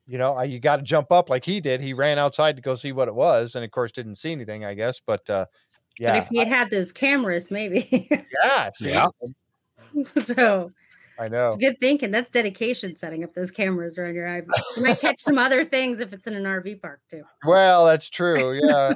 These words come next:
Speaker 2: <laughs>
Speaker 1: things you probably don't want to see. You, you never
Speaker 2: You're like,
Speaker 1: know.
Speaker 2: "Nope." <laughs>
Speaker 1: I'll be deleting that.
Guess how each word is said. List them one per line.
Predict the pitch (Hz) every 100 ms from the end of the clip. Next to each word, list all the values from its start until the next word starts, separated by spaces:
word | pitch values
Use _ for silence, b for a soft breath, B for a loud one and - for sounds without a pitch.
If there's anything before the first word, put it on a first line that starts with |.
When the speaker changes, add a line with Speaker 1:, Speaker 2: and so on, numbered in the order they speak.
| -
Speaker 2:
<laughs> | 285 -
Speaker 1:
things | - -
you | -
probably | - 208 269
don't | - - 180 -
want | 170 107
to | - - -
see. | 127
You, | -
you | 147 147
never | 175 185 240
Speaker 2:
You're | 240
like, | -
Speaker 1:
know. | 349 381 392 392 403 392 571 - - -
Speaker 2:
"Nope." | 330 - 381 - -
<laughs> | - 440 - -
Speaker 1:
I'll | -
be | 240
deleting | 208 190 196 214 202 185
that. | 185 185 196